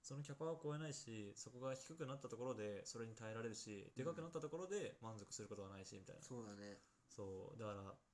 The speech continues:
Speaker 1: 自分の中でもう自制心を持つしかないんだよね。
Speaker 2: そう。きついよ。
Speaker 1: きつい。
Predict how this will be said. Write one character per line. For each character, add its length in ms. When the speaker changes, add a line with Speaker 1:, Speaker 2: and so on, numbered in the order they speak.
Speaker 1:
自 180
分 120
の 80
中 180
で 280
も 140
う 20
自 140
制 220
心 180
を 100
持 80
つ 100
し 80
か 80
な 80
い 40
ん 40
だ 60
よ 60
ね。 260
Speaker 2:
そ 160
う。 40
き 100
つ 240
い 140
よ。 200
Speaker 1:
き 60
つ 200
い。 80